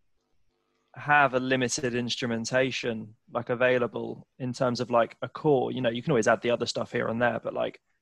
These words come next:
when your core is one guitar, drums, and vocals, it does kind of limit how much you can do. And I think that it got a little bit repetitive for me.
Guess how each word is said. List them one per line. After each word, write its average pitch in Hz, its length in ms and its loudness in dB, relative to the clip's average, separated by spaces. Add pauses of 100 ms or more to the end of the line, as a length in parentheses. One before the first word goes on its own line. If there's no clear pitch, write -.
(140)
when 123 200 2
your 120 120 2
core 127 460 4
is 113 140 0
one 117 240 0
guitar, 110 560 0 (280)
drums, 110 600 2
and 117 160 -8
vocals, 117 720 -2 (640)
it 131 120 0
does 143 220 6
kind 147 240 4
of 139 120 -4
limit 135 400 2
how 123 140 2
much 123 260 -2
you - 120 -8
can 113 80 -8
do. 127 260 4
And 113 100 2
I 117 80 4
think 127 300 -2
that 123 320 0
it 123 140 -10
got 127 180 0
a 127 80 -2
little 131 300 2
bit 123 180 -4
repetitive 127 500 -4
for 131 200 -2
me. 147 220 -2